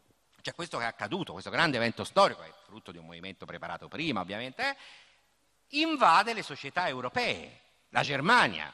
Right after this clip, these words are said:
per esempio. Ci sono, c'è il Partito Comunista, c'è la Socialdemocrazia, c'è la nuova democrazia di Weimar, è una democrazia pluralista in cui ci sono le masse al,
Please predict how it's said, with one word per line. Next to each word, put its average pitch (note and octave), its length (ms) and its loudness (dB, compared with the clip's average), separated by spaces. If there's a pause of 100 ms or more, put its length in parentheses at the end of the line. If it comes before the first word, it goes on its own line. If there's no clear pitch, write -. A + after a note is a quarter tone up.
per G2 120 -12
esempio. F2 520 -16 (320)
Ci - 100 -16
sono, F#2 200 -18
c'è - 100 -16
il - 80 -12
Partito E2+ 300 -14
Comunista, E3+ 460 -4
c'è - 100 -8
la E2+ 100 -4
Socialdemocrazia, G2+ 600 -6 (100)
c'è A3+ 200 -4 (920)
la G#3+ 220 8
nuova F3+ 380 8
democrazia D#3+ 580 2
di A3 100 -6
Weimar, G3 680 8
è G#3 160 6
una E3+ 100 4
democrazia D#3 460 -2
pluralista F3+ 800 4
in F#3 80 -4
cui F3+ 120 -6
ci C3+ 120 -14
sono F#3+ 140 -6
le B3+ 100 -4
masse G#2+ 320 -4
al, B2+ 80 -2